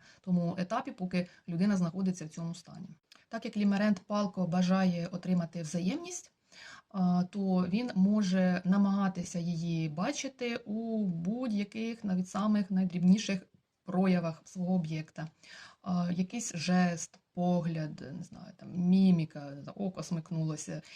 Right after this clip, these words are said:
і лімерент такий: «Це щось значить». Тобто лімеренти схильні надавати, а, якогось такого сакрального, любовного значення мало не будь-яким проявам об'єкта пристрасті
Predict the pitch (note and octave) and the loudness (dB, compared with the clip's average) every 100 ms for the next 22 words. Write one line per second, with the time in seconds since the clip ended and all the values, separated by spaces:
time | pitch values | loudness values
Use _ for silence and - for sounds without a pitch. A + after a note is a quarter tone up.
0 | - F#3 F3+ F3 F3+ F3+ G3 F3 - _ | -6 2 4 4 4 2 0 -6 -10 _
1 | - E3+ - E3 D#3 F3+ D#3 D#3 - - | -12 -8 -6 -4 2 2 2 -2 -4 -6
2 | - E3 E3 F3 E3 E3+ - E3 E3 F3 | -4 -8 -10 -14 -16 -18 -14 -8 -4 0
3 | F3+ F#3 F3+ - F#3 F3 E3 E3 E3+ F3 | 2 2 0 0 2 4 0 -4 -2 -2
4 | F3 - E3 D#3+ _ _ _ D#3+ D#3 D3+ | -2 -4 -6 -6 _ _ _ -12 -10 -8
5 | D#3 - - - D3+ - E3 F3 F3 E3+ | -10 -12 -18 -18 -14 -12 -6 -4 -2 -2
6 | E3 D#3+ D#3+ D#3+ E3 E3 D#3+ D#3+ F3 F#3 | -2 -2 -4 -4 -4 -4 -6 -8 -4 -2
7 | - F3+ F3 F3 E3+ E3+ E3+ D#3+ F3+ E3 | 2 2 2 0 -2 -2 -2 0 0 0
8 | D#3+ E3 D#3+ E3+ E3+ D#3 D#3 D#3+ - D#3 | -4 -6 -6 -6 -6 -6 -8 -8 -10 -10
9 | E3 C4+ - D#4+ D#4+ C4+ C4 - A#3 A3 | -8 -8 -8 -12 -10 -18 -14 -14 -12 -10